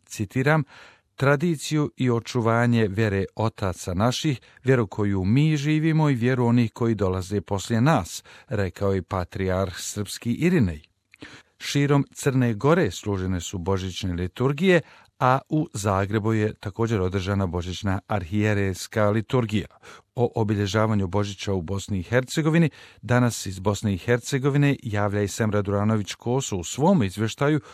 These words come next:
koga možete poslušati nešto kasnije. Dok su se i ruski vjernici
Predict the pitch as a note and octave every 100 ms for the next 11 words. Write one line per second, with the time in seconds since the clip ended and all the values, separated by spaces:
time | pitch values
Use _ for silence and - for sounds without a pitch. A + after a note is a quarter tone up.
0 | - - A#2 G#2+ A2 A2+ G#2 F2 - G#2
1 | G2 G2+ G2+ G2+ G#2 G#2 G2+ G2+ - G2+
2 | - B2 A#2+ C#3 F2+ - - - _ _
3 | _ - A2 A#2 - - D3 - C#3+ C#3
4 | B2 F3 G#3 - G#2+ F2+ F#2+ F#2+ B2 B2+
5 | D3+